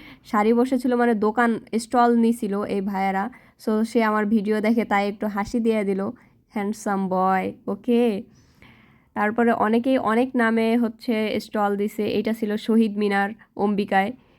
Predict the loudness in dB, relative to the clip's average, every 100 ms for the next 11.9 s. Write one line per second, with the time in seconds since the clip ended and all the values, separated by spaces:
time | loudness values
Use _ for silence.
0 | _ -4 -2 0 2 2 2 -4 -8 _
1 | _ -2 0 2 0 0 -2 0 2 2
2 | 2 0 2 2 0 -2 -2 -2 0 0
3 | 0 0 0 -2 -2 -8 -4 0 2 2
4 | 2 0 -2 -4 -6 -6 -4 -4 -4 0
5 | 0 2 0 0 0 0 0 2 0 -6
6 | -14 -8 0 0 0 0 0 4 6 6
7 | 4 2 0 0 0 -2 -2 -2 -4 -4
8 | -2 0 0 -4 -12 _ 2 4 6 4
9 | 2 0 0 -2 -4 -2 -2 -2 -6 -2
10 | 0 0 0 -2 -2 -4 -2 -4 -2 2
11 | 4 4 2 0 0 0 -2 -6